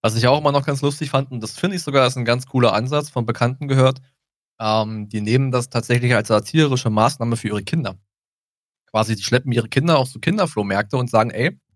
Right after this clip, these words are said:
okay, du hast jetzt hier ganz viele Spielsachen, aber du möchtest zwei neue haben, dann, dann musst du dich von Sachen trennen.“ Ähm, und dann lernen die halt so ein bisschen, okay, wie gehe ich mit Geld um, wie gehe ich mit Besitz um, ähm, ich muss dafür auch mal was tun, ich bekomme nicht alles geschenkt und so. Das fand ich wieder relativ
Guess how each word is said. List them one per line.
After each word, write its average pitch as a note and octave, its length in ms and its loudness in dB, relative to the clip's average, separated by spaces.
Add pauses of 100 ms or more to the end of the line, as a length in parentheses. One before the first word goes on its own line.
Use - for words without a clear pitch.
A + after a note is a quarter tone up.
(160)
okay, D3 360 -2 (560)
du A#2+ 100 0
hast C3 160 0
jetzt C#3 120 -10
hier C#3+ 120 2
ganz D#3+ 180 0
viele D#3+ 140 -2
Spielsachen, C3+ 540 2
aber B2+ 120 0
du B2 80 0
möchtest C3 500 -2
zwei C3+ 180 2
neue C3+ 280 4
haben, G#2+ 300 0
dann, A#2+ 80 -2
dann A#2+ 100 2
musst B2+ 160 -2
du B2+ 40 -14
dich B2 120 0
von A#2+ 120 0
Sachen B2 240 -2
trennen.“ F#2+ 320 -2 (720)
Ähm, F#2+ 520 -2
und G2 100 -16
dann G2+ 100 -4
lernen G#2+ 240 4
die A2+ 100 4
halt A2 140 2
so G#2+ 80 -2
ein G2+ 60 0
bisschen, G#2+ 280 -4
okay, A2 480 0
wie G#2+ 160 -4
gehe G#2 160 0
ich G#2 140 -4
mit - 140 -16
Geld A2+ 300 2
um, G#2+ 260 -4
wie G#2 100 -8
gehe G#2+ 140 -4
ich G#2 100 -6
mit G2+ 140 -8
Besitz C3 340 0
um, A#2+ 380 0 (600)
ähm, G#2+ 480 0
ich A2 120 -10
muss C#3 120 2
dafür B2+ 260 2
auch C3 100 0
mal A2+ 100 0
was G2+ 180 -6
tun, D3 300 -2
ich B2+ 120 0
bekomme A#2+ 300 -2
nicht A2+ 160 -4
alles A2 200 -6
geschenkt C3+ 400 0
und C3 100 -4
so. A#2+ 200 0 (260)
Das B2+ 160 0
fand F#3 180 0
ich F3+ 140 -8
wieder D3+ 200 2
relativ C#3+ 340 0